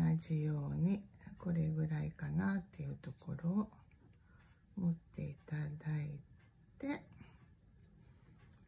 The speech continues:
はい、このままぐっと折り込んでください。はい、このようになりました。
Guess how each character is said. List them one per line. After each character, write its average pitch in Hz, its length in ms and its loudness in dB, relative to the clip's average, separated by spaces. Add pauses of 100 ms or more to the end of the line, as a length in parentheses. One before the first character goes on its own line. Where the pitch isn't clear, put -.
(1500)
は - 160 -2
い、 208 100 -2 (140)
こ 170 100 -2
の 165 140 4
ま 156 160 2
ま 139 260 -4
ぐ 185 200 2
っ - 20 -2 (200)
と - 120 -8 (1400)
折 170 180 6
り 165 60 -4
込 156 120 0
ん 139 100 0
で 131 80 -6
く - 140 -14
だ - 80 -14 (100)
さ - 220 -8
い。 110 140 -10 (1040)
は 233 80 4
い、 - 200 -4
こ 196 100 0
の 190 200 4
よ 185 200 4
う 170 60 4
に 160 100 4
な 147 140 0
り 139 160 -2
ま 135 200 0
し - 220 -8 (160)
た。 208 180 6